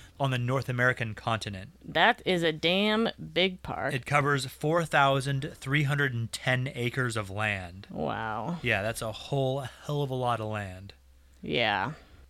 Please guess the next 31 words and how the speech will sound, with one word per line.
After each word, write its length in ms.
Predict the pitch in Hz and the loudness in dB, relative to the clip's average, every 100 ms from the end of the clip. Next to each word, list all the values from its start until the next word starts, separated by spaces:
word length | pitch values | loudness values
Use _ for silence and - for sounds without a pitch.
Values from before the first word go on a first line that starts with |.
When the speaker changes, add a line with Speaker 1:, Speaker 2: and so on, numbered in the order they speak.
| - | 4
Speaker 2:
I 120 | 196 | 4
just 200 | 180 175 | 4 2
don't 140 | 180 151 | 0 2
think 180 | 156 | 0
it 80 | 139 | 0
was 200 | 139 143 | 0 -2
him. 320 | 143 98 143 - - - - _ - - | -2 -2 -4 -6 -16 -20 -20 _ -14 -2
Speaker 1:
Unlikely. 680 | 185 160 131 123 139 139 - - - | 0 4 4 4 0 0 -4 -16 -10
Why 300 | 139 143 160 | 2 6 6
would, 420 | 165 147 156 151 - | 6 4 6 4 0
if 140 | 143 | -2
it 80 | 139 | -2
was 280 | 135 165 151 | 2 2 2
him, 420 | 170 165 156 160 - - - - - | 0 2 0 -4 -10 -20 -20 -20 -16
the 340 | 131 113 113 123 | -14 -8 -2 2
note 280 | 123 131 127 | 6 6 6
wouldn't 260 | 117 113 | 0 0
have 120 | 107 98 | -4 -2
turned 320 | 107 101 92 | -4 -4 -6
up? 220 | 92 - - - - - - - - | -10 -14 -20 -20 -20 -20 -20 -20 0
Speaker 2:
That 140 | 165 170 | 2 4
was 160 | 180 | 2
kind 180 | - 190 | 2 4
of, 120 | 185 | 6
like, 240 | 175 165 - - - - - - - - | 6 4 2 -20 -20 -20 -20 -20 -20 -18
scenario 560 | - - 202 180 180 180 | -4 2 4 6 6 4
number 380 | 170 165 160 | 4 2 0
one 420 | 156 156 139 107 117 | 0 0 0 -2 -6
for 420 | - 151 151 165 - - _ - - - - - - - - - - | -2 -2 -2 -6 -10 -20 _ -20 -20 -20 -20 -20 -20 -20 -20 -20 -14
what 220 | 165 151 | -2 -2
happened. 600 | 147 - - - - - | -2 -4 -6 -8 -8 -10